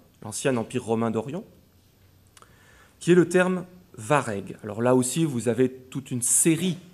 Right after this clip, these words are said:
de, euh, de variantes en fonction de la langue dans laquelle le texte est écrit, mais on est toujours dans cette, euh, dans cette même famille de mots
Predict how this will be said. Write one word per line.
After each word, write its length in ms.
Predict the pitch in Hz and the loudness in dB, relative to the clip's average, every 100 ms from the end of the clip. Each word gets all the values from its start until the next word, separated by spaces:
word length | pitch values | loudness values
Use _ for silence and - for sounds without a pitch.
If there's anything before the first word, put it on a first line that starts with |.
| - - _ - | -20 -20 _ -18
de, 380 | 110 135 135 123 - - | 2 6 6 4 -6 -18
euh, 240 | 117 104 104 - _ _ _ _ _ _ _ - | -16 -16 -16 -20 _ _ _ _ _ _ _ -16
de 60 | 113 | -4
variantes 880 | 107 139 139 180 170 127 - - - _ _ _ _ _ | 2 2 4 6 6 2 -6 -12 -14 _ _ _ _ _
en 80 | - | -12
fonction 360 | - 120 156 143 | -6 -4 -2 -2
de 100 | 113 | 0
la 140 | 113 | 2
langue 500 | 123 160 165 156 110 | 4 4 4 0 0
dans 180 | 127 127 | 0 2
laquelle 380 | 120 - 139 127 | 0 2 2 2
le 200 | 110 113 | 0 0
texte 320 | 123 - - | -2 -2 -10
est 140 | - | -10
écrit, 280 | 123 - 247 | -10 -2 0
mais 220 | 180 160 - - - _ _ | 2 0 -4 -20 -20 _ _
on 180 | 135 139 | -2 4
est 240 | 185 190 - | 4 4 0
toujours 500 | 175 151 202 185 143 | -4 0 0 0 -2
dans 140 | 123 | -6
cette, 340 | - 127 - | -4 -6 -2
euh, 380 | 127 117 117 143 - - 110 | -2 0 -4 -8 -16 -20 -14
dans 60 | |
cette 260 | - 120 131 | -8 -6 -2
même 340 | 143 143 107 | 0 0 -2
famille 480 | - 160 160 185 175 | -4 0 2 2 2
de 140 | 127 | 2
mots 320 | 123 123 202 | 0 0 -2